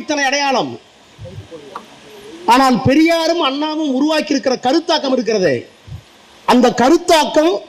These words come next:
இன்றைக்கு கலைஞராக அவர் இறந்ததற்கு பிறகும் வாழ்ந்து கொண்டிருக்கிறார் என்பதற்கு அடையாளமாகத்தான் இந்த முப்பத்தி ரெண்டு நூல்களும் இந்த அரங்கிலே இன்றைக்கு வெளியிடப்படுகிறது. நான் கலைஞரோடு பழகியிருக்கிறேன், அவரோடு பயணித்திருக்கிறேன்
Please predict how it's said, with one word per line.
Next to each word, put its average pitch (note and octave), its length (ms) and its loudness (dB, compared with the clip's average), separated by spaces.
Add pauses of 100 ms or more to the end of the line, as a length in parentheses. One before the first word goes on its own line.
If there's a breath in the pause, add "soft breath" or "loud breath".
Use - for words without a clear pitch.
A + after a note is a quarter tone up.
இன்றைக்கு B3+ 400 4
கலைஞராக C#4 480 2 (220)
அவர் A3+ 200 4
இறந்ததற்கு C4+ 500 2
பிறகும் C4 300 2
வாழ்ந்து C#4 340 2
கொண்டிருக்கிறார் C4 540 0
என்பதற்கு A#3+ 360 0
அடையாளமாகத்தான் B3 760 0 (260 loud breath)
இந்த A3 180 2
முப்பத்தி C4+ 380 0
ரெண்டு A#3+ 160 2
நூல்களும் A#3 440 2
இந்த G#3 160 2
அரங்கிலே G#3+ 300 4 (120)
இன்றைக்கு F#3 260 2
வெளியிடப்படுகிறது. D#3 580 0 (2000)
நான் C4+ 240 4 (120)
கலைஞரோடு E4 600 4
பழகியிருக்கிறேன், A#3 640 2 (440)
அவரோடு C#4 380 0
பயணித்திருக்கிறேன் G#3 720 2